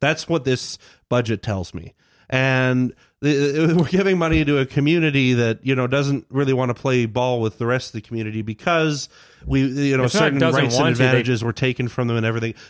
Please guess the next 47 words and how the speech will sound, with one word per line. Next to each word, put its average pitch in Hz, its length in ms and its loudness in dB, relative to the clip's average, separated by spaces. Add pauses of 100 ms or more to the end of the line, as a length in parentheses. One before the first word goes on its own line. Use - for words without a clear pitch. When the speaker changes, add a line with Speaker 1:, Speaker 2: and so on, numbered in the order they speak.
Speaker 1:
Uh, 165 60 0
I'm, 175 200 0
I'm 180 180 0
oversimplifying 156 720 0
here. 104 160 -4
I'm 110 100 -4
not 127 160 -4
trying 127 200 -4
to 113 60 -2
Speaker 2:
Yeah. 110 100 -4
Speaker 1:
be 113 60 -8
rude 123 220 -2
or 117 60 -6
racist. 110 500 -8 (380)
Uh, 113 360 0
but 135 420 -4 (100)
essentially, 175 680 -2 (420)
if 165 260 -2
we 202 160 -4
got 226 160 -2
invaded 147 340 0
by 120 140 0
China 123 360 0
tomorrow 101 440 -2
because 110 320 -2
our 117 100 -2
military 113 440 -4
sucks, - 640 -10 (560)
um, 117 540 -2
do 135 120 -8
you 170 140 0
think 175 260 0
that 147 120 -2
they 143 160 0
let 135 220 0
us, - 420 -2 (760)
you 131 120 0
know, 123 260 0 (100)
just 120 320 -2
romp 127 320 -2
around 123 460 0
and 107 240 -4
ask 120 300 -2
for 117 120 -8
fifteen 120 460 0
billion 113 380 0
dollars? 127 580 -2